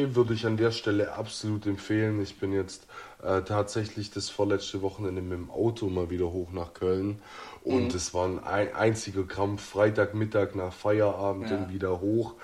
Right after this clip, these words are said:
Speaker 2: Ja.
Speaker 1: Ähm, deshalb kann ich da auf jeden Fall, die I-C-E-Strecke ist top.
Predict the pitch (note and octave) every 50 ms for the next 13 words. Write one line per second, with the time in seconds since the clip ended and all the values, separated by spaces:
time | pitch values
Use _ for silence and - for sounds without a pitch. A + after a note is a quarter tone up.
0 | - - - - - - - B2 A#2+ G2+ G2+ G2+ G2+ G2+ G2 - - - - -
1 | A#2+ A2 C3+ C3 B2+ B2+ - A#2+ A#2+ B2 A#2 A2 - A#2 A2 A2 G#2+ G#2 - -
2 | B2 B2+ A#2 - - A2+ G#2+ G#2+ G#2+ G#2 G#2 A2 G#2+ - G2+ F2 G#2 B2 B2 B2+
3 | - - G#2+ G2 - - G2+ - - - - - C#3 D3+ - - -